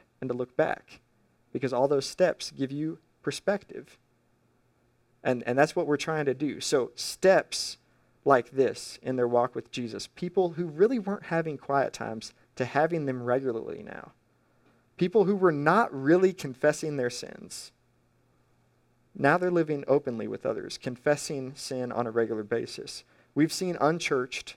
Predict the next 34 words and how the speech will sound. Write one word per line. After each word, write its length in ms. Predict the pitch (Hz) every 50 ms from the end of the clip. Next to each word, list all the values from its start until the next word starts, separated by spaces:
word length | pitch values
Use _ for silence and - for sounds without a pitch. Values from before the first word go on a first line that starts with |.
| _ _ _ _ _ _ _ _ _ _ _ _
people 340 | - 151 143 - 143 135
who 120 | 131 143 127
claim 380 | - - 147 139 135 139 139
Jesus, 540 | 131 139 131 123 117 127 147 156 - - - 208
Jesus 340 | 147 - 143 131 135 135 -
followers. 520 | - - 127 127 131 131 139 143 135 - _ _ _ _ _ _ _ _
Now 320 | - 139 139 151 170 185 185
they're 200 | 151 160 151 147
churched. 500 | - - - 202 151 - - - - -
They're 100 | 131 123
plugged 380 | - - - 151 156 151 139
into 180 | 139 139 143 139
biblical 420 | 123 127 120 120 127 120 139 135
community. 600 | 131 - 147 147 160 165 143 - - - - - _ _ _ _ _ _ _ _ _ _ _ _ _ _ _ _ -
We've 160 | 139 135 -
seen 260 | - - 170 170 160
churched 480 | 165 - - 202 254 247 - - - -
people, 460 | 160 131 120 - 123 123 151 165 - _ _ _
so 200 | - 143 127 120
people 360 | - - 165 165 175 165 147
who 140 | 160 165 156
were 220 | 135 165 214 247
going 240 | 185 175 147 135 131
to 60 | 127
church 400 | 127 - - 127 127 147 143 -
and 120 | 127 123
following 360 | - 135 127 127 127 127 127 123
Jesus 480 | 123 131 123 127 131 127 - - - _
in 120 | - 139 131
that 180 | 127 120 -
way, 220 | 117 123 123 135 147 - - - _ _
now 240 | - 143 156 190 220
they're 260 | 202 214 196 - - - -
owning 560 | 170 170 196 208 190 165 135 - - - -